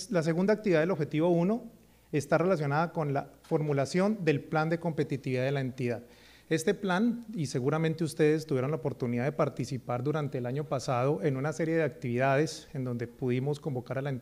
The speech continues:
a la institución a talleres, entrevistas, recolección de información, etcétera, y básicamente tiene como propósito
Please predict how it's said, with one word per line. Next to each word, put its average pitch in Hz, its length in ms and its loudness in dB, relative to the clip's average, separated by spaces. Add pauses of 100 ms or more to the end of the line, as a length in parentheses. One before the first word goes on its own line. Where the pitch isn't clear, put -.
(100)
a 151 80 -4
la 131 80 -4
institución 135 580 -4 (460)
a 160 120 0
talleres, 147 540 4
entrevistas, 139 800 2
recolección 127 480 -2
de 139 60 0
información, 131 520 -4
etcétera, 151 460 0 (480)
y 165 100 6
básicamente 165 580 4
tiene 180 300 0
como 160 280 0
propósito 180 800 0